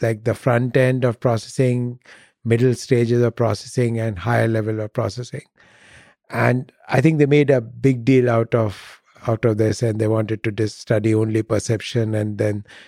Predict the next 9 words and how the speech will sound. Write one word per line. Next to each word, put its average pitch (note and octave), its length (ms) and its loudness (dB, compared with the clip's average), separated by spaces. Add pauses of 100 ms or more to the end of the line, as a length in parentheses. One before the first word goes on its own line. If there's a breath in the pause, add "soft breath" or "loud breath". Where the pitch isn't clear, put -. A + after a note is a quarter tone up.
(180 loud breath)
dismiss A#2 460 0
certain, G#2+ 640 0 (460 soft breath)
certain A2 360 0
problems G#2+ 480 0
as G#2 160 2
being, G2+ 280 -2
quote, - 360 -4
"cognitive." G#2+ 640 0 (640 soft breath)
But - 200 -2